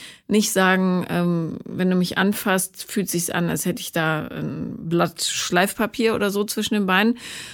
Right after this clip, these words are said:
sondern, äh, eher sagen, „Als du mich neulich so angefasst hast, das war richtig toll.“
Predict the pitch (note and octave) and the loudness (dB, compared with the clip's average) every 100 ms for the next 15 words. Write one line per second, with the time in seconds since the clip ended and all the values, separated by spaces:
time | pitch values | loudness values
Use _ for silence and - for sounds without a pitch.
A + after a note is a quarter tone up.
0 | - - - G#3 G3+ G3+ G3 G3 F3+ F#3 | -20 -4 4 6 6 4 4 2 0 -2
1 | F3+ G3+ G#3 G#3+ G3 F#3 F#3+ F#3+ F#3 F3 | 0 4 6 4 4 6 6 2 0 0
2 | F#3 - F#3 F#3 - F#3 G#3 C#4 B3 F#3+ | 0 0 2 0 2 2 4 4 2 0
3 | - - - _ _ - F3 F3+ - E3 | -4 -12 -16 _ _ -12 -2 0 0 -2
4 | D#3+ - E3+ - - - - F3+ - - | -4 -8 -14 -14 -16 -16 -10 -10 -8 -14
5 | - - - - - F3+ | -14 -18 -20 -20 -18 -18